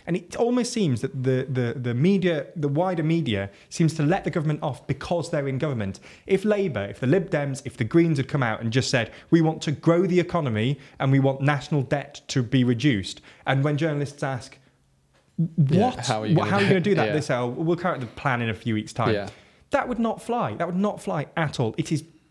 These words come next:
Speaker 1: absolutely insane to me that the government seem to get away with coming out with, th-, these are not difficult. These are, these are, these are, these are, you know, really easy things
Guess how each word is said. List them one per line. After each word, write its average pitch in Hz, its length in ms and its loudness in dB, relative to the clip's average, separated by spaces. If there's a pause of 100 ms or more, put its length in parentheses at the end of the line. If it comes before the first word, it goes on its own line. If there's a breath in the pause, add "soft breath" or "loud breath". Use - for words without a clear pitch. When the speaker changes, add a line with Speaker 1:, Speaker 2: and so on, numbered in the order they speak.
(160)
Speaker 1:
absolutely 202 600 0
insane 151 800 -2
to 131 120 -6
me 98 280 -4 (240 loud breath)
that 139 120 0
the 131 80 2
government 135 380 0
seem 143 140 0
to 127 80 -4
get 135 180 -2
away 135 300 0
with 110 240 -2 (180 loud breath)
coming 139 220 0
out 127 100 -2
with, 131 140 -6 (180 loud breath)
th-, 202 140 -2
these 196 180 4
are 180 40 2
not 170 340 2
difficult. 127 360 -2
These 135 140 2
are, 143 40 -2
these 139 200 2
are, 135 60 -2
these 135 200 0
are, 123 80 0
these 120 260 -2
are, 110 140 -2 (200)
you 208 260 -6
know, 107 220 0 (580 loud breath)
really 190 240 6
easy 160 300 2
things 104 480 -4